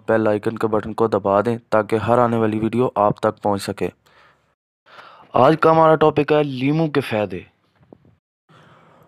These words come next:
यूँ तो लीमू अपनी अंदर बेशुमार खासियत रखता है और माहिरीन के तिब इसका इस्तेमाल मुख्तलिफ तरीक़ों से करते हैं, लेकिन आज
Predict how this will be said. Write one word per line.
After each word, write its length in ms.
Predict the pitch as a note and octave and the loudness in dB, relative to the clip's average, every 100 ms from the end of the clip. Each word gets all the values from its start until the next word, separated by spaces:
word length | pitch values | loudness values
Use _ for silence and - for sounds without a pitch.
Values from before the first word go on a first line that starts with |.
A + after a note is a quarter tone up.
| _ | _
यूँ 340 | - A#2+ D#3+ F3 | -6 0 0 2
तो 80 | E3+ | 2
लीमू 340 | D3+ D3+ D#3+ D#3 | 2 2 0 0
अपनी 300 | C#3 D3 C#3+ C3 - _ _ _ | -2 -2 -2 -2 -8 _ _ _
अंदर 360 | C3 C#3 C3+ B2+ | -4 -2 0 -2
बेशुमार 640 | A#2 C3+ B2+ B2 A#2+ A#2 A2 | 0 0 0 -2 2 2 2
खासियत 500 | A#2+ A#2 - B2 - | 0 0 0 -6 -4
रखता 320 | G#2+ - A2+ | -6 -4 -4
है 240 | G2+ F#2+ F2+ _ - | -2 -4 -6 _ -2
और 160 | A2+ A2 | -2 0
माहिरीन 500 | A2+ B2 B2+ C3+ B2+ | 0 0 -2 -4 -4
के 140 | B2+ | -6
तिब 540 | G#2+ _ - C3+ B2 A#2 _ _ - | -6 _ -4 -4 -4 -8 _ _ -6
इसका 340 | C#3 - C3 | -6 -2 -2
इस्तेमाल 520 | A#2 - A2+ G#2+ G#2+ G#2+ G2+ | -2 -2 -4 0 0 -2 -2
मुख्तलिफ 480 | C3 C3+ - C3+ - | -2 -4 -6 -6 -6
तरीक़ों 440 | - A2+ - A#2+ | -8 -10 -6 -8
से 180 | - A2 | -6 -8
करते 360 | - G#2 - G#2 | -6 -6 -6 -8
हैं, 220 | G2+ G2 | -6 -6
लेकिन 480 | G2 A2+ A#2+ A#2+ G#2+ - - | -4 -4 -4 -6 -8 -8 0
आज 260 | A2+ A#2 | 2 2